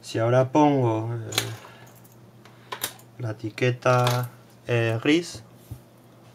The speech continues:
la pongo en el lector, dice que se ha escrito correctamente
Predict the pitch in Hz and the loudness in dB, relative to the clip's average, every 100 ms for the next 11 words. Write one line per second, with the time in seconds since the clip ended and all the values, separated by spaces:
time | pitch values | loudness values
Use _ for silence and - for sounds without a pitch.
0 | - 113 104 120 123 123 123 - 156 160 | -8 -4 0 2 4 2 0 0 0 -2
1 | - - - - - - - - - - | -6 -20 -20 -20 -20 -20 -20 -20 -20 -20
2 | - - - - - - - - - - | -20 -20 -20 -20 -20 -20 -20 -20 -20 -20
3 | - - - - - - 127 123 120 - | -20 -20 -20 -20 -20 -8 -4 -2 -2 -2
4 | 120 - 120 120 117 123 127 143 147 143 | -2 -4 -4 0 0 0 0 -2 -2 -4
5 | 160 | -6